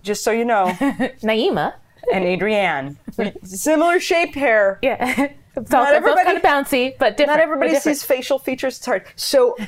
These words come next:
Speaker 1: I, <laughs> when I, uh, about fifteen years ago, people thought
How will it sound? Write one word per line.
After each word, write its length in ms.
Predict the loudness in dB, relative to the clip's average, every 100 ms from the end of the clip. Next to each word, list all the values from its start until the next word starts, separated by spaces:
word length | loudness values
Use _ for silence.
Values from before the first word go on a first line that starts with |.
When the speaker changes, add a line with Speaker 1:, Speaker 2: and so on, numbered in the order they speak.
| -8
Speaker 1:
I, 520 | -4 0 2 2 0 -4
<laughs> 1080 | -8 -10 -20 -20 -20 _ _ _ _ _
when 240 | -4 0 2
I, 340 | 2 0 -4 -4
uh, 520 | 0 2 2 2 2
about 200 | 0 0
fifteen 280 | -2 0 0
years 160 | 0
ago, 140 | 0 -2
people 240 | -2 -4
thought 320 | -2 -2 -2